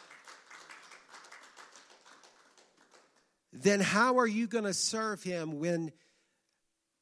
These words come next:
unless you do it a certain way, you can't get food for your family? I don't know how it's go-, all gonna play out. But years ago,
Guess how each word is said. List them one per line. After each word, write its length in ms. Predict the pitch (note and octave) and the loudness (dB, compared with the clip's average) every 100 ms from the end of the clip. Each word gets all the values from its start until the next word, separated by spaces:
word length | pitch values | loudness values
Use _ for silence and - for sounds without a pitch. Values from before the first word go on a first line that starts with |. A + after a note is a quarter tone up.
| _ _ _ _ _ _ _ _ _ _ _ | _ _ _ _ _ _ _ _ _ _ _
unless 1040 | E3 D#3+ E3+ E3 G3 G#3 - - - - _ _ _ _ | -4 -4 -4 -2 0 0 -2 -4 -6 -12 _ _ _ _
you 240 | - F3 G3+ | -14 -10 -8
do 260 | D3 G#3 | -8 -8
it 60 | F#3+ | -8
a 80 | E3 | -8
certain 460 | - G3 F#3+ D3+ | -8 -8 -8 -10
way, 260 | C#3 F#3 E3+ | -8 -6 -6
you 220 | C#3+ E3+ | -6 -10
can't 340 | F3 F#3 E3+ C#3+ | -12 -10 -10 -10
get 160 | D#3+ | -12
food 340 | - - F3 E3+ | -12 -12 -12 -12
for 140 | E3 | -14
your 220 | D3+ D3+ | -12 -14
family? 500 | C#3+ F3 D#3 - - _ _ _ _ _ _ _ _ _ _ _ _ _ _ _ _ _ _ _ _ _ _ _ _ _ _ _ _ _ _ - | -14 -16 -16 -20 -20 _ _ _ _ _ _ _ _ _ _ _ _ _ _ _ _ _ _ _ _ _ _ _ _ _ _ _ _ _ _ -12
I 100 | D#3 | -10
don't 140 | E3+ | -10
know 120 | E3+ | -10
how 260 | D3+ E3 F3 | -8 -6 -6
it's 120 | E3 | -6
go-, 200 | F3+ D#3+ | -10 -12
all 300 | D#3+ D#3+ E3+ | -4 -2 -2
gonna 220 | E3 E3 D#3+ | -4 -6 -10
play 320 | F3 F3+ F3 | -12 -10 -8
out. 320 | C#3+ A2+ E2+ _ _ - _ - | -10 -12 -16 _ _ -20 _ -10
But 100 | C3+ | -8
years 380 | C#3+ F3 F3 E3 | -2 -2 -2 -4
ago, 580 | D#3+ E3 E3+ E3+ F3 | -4 -2 0 -2 -2